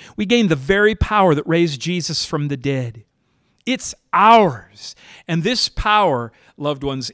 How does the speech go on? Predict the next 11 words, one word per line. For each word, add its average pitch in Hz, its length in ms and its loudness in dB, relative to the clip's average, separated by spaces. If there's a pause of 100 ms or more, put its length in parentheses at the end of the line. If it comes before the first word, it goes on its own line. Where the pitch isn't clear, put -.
is 151 320 -4
more 170 340 0
virulent 147 840 0 (420)
than 127 220 -6 (100)
any 143 500 -4 (280)
virus. 117 920 -4
Look 143 180 -16
at 175 60 -16
verse 143 280 -8
eight 123 220 -8
again. 120 460 -8